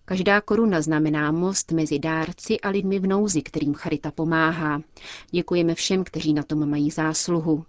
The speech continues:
komentuje výsledky Oldřich Hajčman, ředitel Charity České republiky. Ve světle katastrofických zpráv o chřadnoucí ekonomice jde o ohromující výsledek a naději pro ty, kterým pomáháme.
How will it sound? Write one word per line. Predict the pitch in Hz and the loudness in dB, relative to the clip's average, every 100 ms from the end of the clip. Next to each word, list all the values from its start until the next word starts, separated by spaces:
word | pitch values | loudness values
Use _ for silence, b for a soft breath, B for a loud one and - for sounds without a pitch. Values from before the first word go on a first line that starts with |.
| - - | -12 -2
komentuje | 185 170 160 170 175 | 2 2 2 0 -2
výsledky | 175 185 - 185 - 214 208 | -2 -4 -2 -4 -2 -2 0
Oldřich | 151 151 147 156 - | 0 -2 -2 -6 -4
Hajčman, | 170 185 - 175 147 147 | -2 -2 -2 -2 0 0
ředitel | 175 170 185 190 | -2 -4 -4 -6
Charity | 196 165 151 147 | -6 -4 -4 -4
České | - 143 - 160 151 | -6 -6 -6 -6 -4
republiky. | 156 170 156 156 - 151 165 - - - - - | -4 -2 -2 -2 -2 -4 -4 -12 -20 -20 -16 -4
Ve | 185 | -4
světle | - 175 202 - 220 | -2 0 0 0 -4
katastrofických | - 165 165 - 151 151 147 - 156 - | -4 -6 -6 -6 -4 -4 -4 -6 -6 -6
zpráv | - - 160 180 - | -6 0 0 0 -4
o | |
chřadnoucí | 165 - 165 156 156 - 165 | -8 -2 2 2 2 0 -2
ekonomice | 160 - 170 170 170 - 196 196 B B B | -2 -2 2 2 0 -2 -4 -6 B B B
jde | 196 196 - | -2 0 0
o | - | -2
ohromující | - 147 180 190 185 196 - 208 | -2 -2 0 2 2 0 -4 -4
výsledek | 185 185 - 208 180 - - | -2 -4 -2 -2 -2 -4 -2
a | |
naději | 156 156 147 135 | -2 0 -2 -4
pro | - 151 | -4 -4
ty, | - | -4
kterým | 147 - 151 151 | -8 -4 -2 -2
pomáháme. | 156 156 156 160 156 156 151 | 0 0 0 0 0 0 0